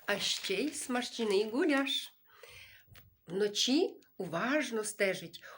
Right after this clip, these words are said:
обходить дім кругом. Якщо помітить мишку, то дожене бігом. Ми Марсика жалієм, кохаємо його, не віддамо нікому красунчика свого.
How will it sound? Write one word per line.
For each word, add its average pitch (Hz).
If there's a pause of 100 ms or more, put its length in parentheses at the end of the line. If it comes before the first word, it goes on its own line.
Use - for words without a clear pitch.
обходить 190
дім 233
кругом. 190 (540)
Якщо 185
помітить 247
мишку, 381 (480)
то 262
дожене 311
бігом. 165 (540)
Ми 214
Марсика 233
жалієм, 196 (360)
кохаємо 262
його, 190 (580)
не 285
віддамо 233
нікому 208 (320)
красунчика -
свого. -